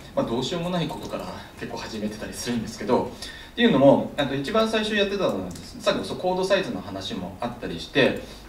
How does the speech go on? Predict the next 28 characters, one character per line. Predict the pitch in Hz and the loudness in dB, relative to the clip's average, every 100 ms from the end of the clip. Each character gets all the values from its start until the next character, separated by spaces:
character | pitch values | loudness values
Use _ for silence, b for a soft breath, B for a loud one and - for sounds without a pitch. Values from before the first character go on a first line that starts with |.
| - | -10
実 | 170 240 | 0 8
は、 | 170 123 | 8 8
あ | 120 | 4
の、 | 120 | 2
オ | 185 202 | 2 2
ー | |
プ | 254 | 4
ン | |
ソ | 254 294 | 4 2
ー | |
ス | - | 0
で、 | 131 104 98 - | -2 -2 -4 -10
え | 101 101 | -12 -10
ー | 110 | -10
と、 | 98 98 - - - | -10 -12 -16 -20 -10
こ | 127 | -2
の | 120 113 - | 0 0 -6
オ | 131 | -4
ン | 127 | -2
セ | 135 | 0
ミ | |
さ | 127 123 | 0 2
ん | |
の | 120 | 2
ボ | 110 113 | 2 0
ー | |
ド | 113 | 2
の、 | 113 156 214 | 4 4 4